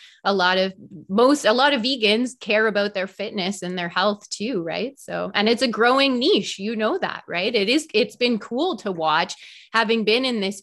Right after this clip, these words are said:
space since twenty twelve, to see in the ten years where we've come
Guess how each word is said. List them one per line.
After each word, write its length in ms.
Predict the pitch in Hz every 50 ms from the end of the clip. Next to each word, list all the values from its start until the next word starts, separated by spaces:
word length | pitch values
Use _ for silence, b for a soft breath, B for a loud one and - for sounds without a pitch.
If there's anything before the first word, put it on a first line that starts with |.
| _
space 460 | - - - - 175 170 190 226 -
since 240 | - 202 190 190 185
twenty 380 | - - - 196 196 196 185 175
twelve, 520 | - - - 233 226 240 175 170 202 196 -
to 100 | 190 190
see 480 | 190 - - - 269 262 202 190 214 -
in 160 | 208 202 196
the 80 | 185
ten 360 | 175 180 - 202 202 202 202 190
years 460 | 170 165 170 196 220 285 330 269 226
where 260 | 175 180 170 180 202
we've 300 | 202 196 208 196 170 -
come 460 | - - - 160 160 185 226 311 359